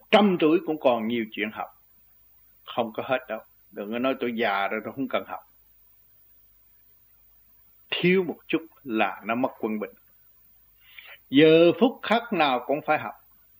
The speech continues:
Tâm lẫn thân, tâm linh còn quan trọng lắm. Học tới vô cùng thì mới, nó mới khai triển tới vô cùng.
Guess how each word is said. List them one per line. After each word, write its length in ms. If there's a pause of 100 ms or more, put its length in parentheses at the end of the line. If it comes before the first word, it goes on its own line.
(1000)
Tâm 360
lẫn 300
thân, 300 (960)
tâm 420
linh 340 (340)
còn 280 (200)
quan 300
trọng 200
lắm. 160 (1040)
Học 220 (140)
tới 100
vô 320
cùng 200 (1800)
thì 180
mới, 220
nó 260
mới 220
khai 400
triển 260
tới 140
vô 260
cùng. 140